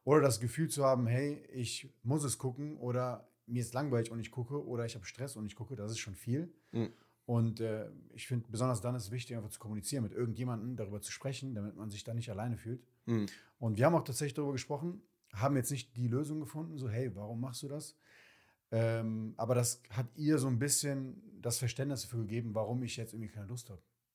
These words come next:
Speaker 1: Weil, keine Ahnung.
Speaker 2: Wurdest du aber, ich frag
Speaker 1: Mhm.
Speaker 2: mal, es wär ja
Speaker 1: Ja.
Speaker 2: menschlich, wurdest du trotzdem so f-, mm, auf eine gewisse,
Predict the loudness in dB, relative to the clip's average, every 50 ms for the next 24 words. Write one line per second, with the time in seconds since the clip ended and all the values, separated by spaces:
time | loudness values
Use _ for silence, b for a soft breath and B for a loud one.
0 | _ _ b b b b b b b -2 0 2 2 2 0 -2 -4 -6 -8 _
1 | _ _ _ _ _ _ _ _ _ _ _ -14 -8 -4 -2 -2 0 4 8 10
2 | 12 12 12 10 12 10 12 12 12 12 12 10 6 2 -6 -20 -20 _ _ _
3 | _ -12 -10 -2 6 10 10 10 10 8 2 0 2 4 6 6 8 8 8 6
4 | 6 4 2 0 -4 -4 -2 0 0 0 0 0 0 0 0 0 0 -2 -4 -2
5 | -2 -2 -4 -6 -10 -20 _ _ _ b b b b b b b b b b b
6 | b b b b b _ -2 2 2 4 4 4 2 0 0 -2 -2 -2 -2 -2
7 | -2 -2 -4 -4 -6 -6 -4 -2 -2 0 0 0 0 0 0 0 0 0 -4 -4